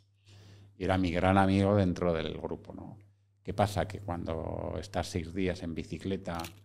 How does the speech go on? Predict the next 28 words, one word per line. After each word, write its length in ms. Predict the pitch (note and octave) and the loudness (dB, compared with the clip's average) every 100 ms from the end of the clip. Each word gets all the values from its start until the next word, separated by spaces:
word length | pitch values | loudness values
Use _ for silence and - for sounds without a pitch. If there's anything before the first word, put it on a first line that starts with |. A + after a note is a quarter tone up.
| _ _ _ - | _ _ _ -10
con 120 | E2 | -6
los 160 | E2 | -6
americanos, 640 | E2 E2 D#2 F#2+ F#2 G2 F#2 - - - _ _ _ _ _ | -6 -6 -4 -2 2 2 -2 -8 -20 -20 _ _ _ _ _
el 420 | - E2+ F2 F2+ | -8 -6 -6 -6
pelotón 400 | G2 E2+ E2 E2+ | -4 -4 -2 -2
era 160 | F2 F#2 | 0 0
muy 200 | F#2 F2 | 0 -2
divertido. 540 | E2 - G2+ E2+ - - - - _ _ F2 D#2+ | -2 -6 -6 -6 -6 -10 -12 -16 _ _ -20 -8
Yo 220 | D#2+ G2 | 0 2
no 80 | G2 | 4
hablo 180 | F#2 F2+ | 4 2
inglés 640 | F2+ G2+ B2 B2+ - - - _ _ _ - | 2 2 2 0 -6 -16 -20 _ _ _ -8
y, 720 | F2 E2+ E2 E2 E2 E2 E2+ | -4 -2 -2 -2 -2 -4 -4
pues, 180 | E2 D#2+ | -4 -4
hice 100 | - | -2
el 60 | E2+ | -2
bachiller 340 | E2+ F#2 E2+ | -2 -2 -4
en 100 | E2+ | -4
francés, 380 | F2+ E2 G#2 - | -4 -4 -4 -4
con 140 | E2 | -6
lo 120 | D#2 | -8
cual 220 | - E2+ D#2+ | -4 -6 -4
terminas 420 | D#2 E2+ E2+ D#2+ | -8 -4 -4 -4
no 180 | E2 E2 | -4 -2
hablando 300 | E2+ E2+ E2+ | -2 -2 -4
más 160 | D#2+ | -6
que 80 | F2 | -8
español. 480 | - E2+ F#2+ A2 | -10 -10 -6 -6